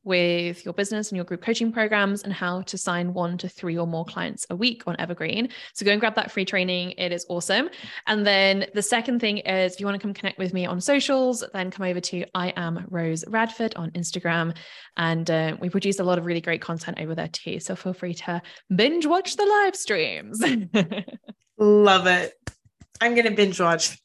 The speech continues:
Speaker 2: I love binge watching <laughs>
Speaker 1: <laughs>
Speaker 2: all my guest stuff. So it's, it's fabulous. Well, Rose, thank you so much for taking the time out of your day, like I said earlier, to come on and add such value to myself and my listeners. I really appreciate it. It's been a pleasure having you on.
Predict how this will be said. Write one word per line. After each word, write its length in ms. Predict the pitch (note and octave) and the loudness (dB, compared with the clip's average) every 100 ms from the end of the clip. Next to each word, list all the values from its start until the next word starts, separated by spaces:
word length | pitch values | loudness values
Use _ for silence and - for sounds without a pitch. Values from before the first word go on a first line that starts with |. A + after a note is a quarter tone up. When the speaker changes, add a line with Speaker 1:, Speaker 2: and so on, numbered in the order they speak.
| _ _ - | _ _ 2
Speaker 2:
I 60 | G#3 | 4
love 300 | G#3 G#3 G#3 | 8 6 4
binge 260 | F#3+ F3 | -2 0
watching 420 | F3+ F3 F#3+ B3+ - | -2 0 0 4 4
<laughs> 40 | - - - | 2 -4 -4
Speaker 1:
<laughs> 680 | F4 C4+ D4+ F4 - D#4+ D4+ | 2 2 6 4 4 2 2
Speaker 2:
all 140 | B3 A3+ | 0 2
my 180 | G#3 | 2
guest 360 | G#3 F#3+ G3+ - | 2 2 0 -2
stuff. 300 | - F3+ G3+ | 0 0 0
So 200 | - F#3 | -2 0
it's, 200 | F#3 F#3+ G3+ - | 0 -4 -8 -4
it's 240 | G#3+ - | -6 -4
fabulous. 560 | F#3 E3+ E3 D3+ F#3+ - - - - | -6 -4 -2 -2 -4 -6 -12 -10 -2
Well, 180 | B3 A3 | 2 8
Rose, 260 | B3+ A#3+ | 8 6
thank 220 | B3+ C#4 | 0 -2
you 80 | D#4+ | -2
so 120 | D#4 | 0
much 200 | G#3 F#3+ | 0 -2
for 80 | F#3 | -2
taking 280 | F3 E3+ E3+ | -4 -4 -2
the 80 | D#3+ | -4
time 240 | E3+ E3 | -2 -2
out 80 | E3 | 0
of 80 | E3 | 0
your 100 | D#3+ | 0
day, 200 | E3 D#3+ | 0 0
like 180 | D#3 E3 | 0 -2
I 40 | |
said 220 | - D#3 | -4 0
earlier, 360 | D#3 D#3 D#3 D#3 | 2 4 4 2
to 120 | E3 | 0
come 220 | - F3 | -6 -4
on 120 | D#3+ | -2
and 120 | D#3 - | -2 -2
add 200 | D#3+ - | -4 -4
such 280 | E3 - | -6 -4
value 360 | C#3+ C#3 D3 D3+ | -2 0 0 -2
to 180 | D#3 D#3 | -4 -4
myself 360 | D#3 - C3 | -2 -2 -2
and 80 | D3 | -2
my 100 | C#3+ | -2
listeners. 540 | C3+ - - D3+ D#3 - - - - | 0 -2 -2 -2 -4 -6 -10 -12 -2
I 140 | F3 D#3 | 0 4
really 360 | F3+ F#3+ F#3 E3+ | 6 8 8 4
appreciate 640 | D#3+ - E3 - D#3+ D#3+ | 2 0 0 2 2 4
it. 120 | D#3 | 2
It's 140 | D#3+ - | -2 -10
been 120 | D#3 | -10
a 80 | - | -12
pleasure 400 | - F#3 E3+ D#3+ | -2 0 2 2
having 340 | D#3 D#3 - | 0 -2 -4
you 120 | - | -6
on. 300 | G1+ C2+ - | -8 -8 -8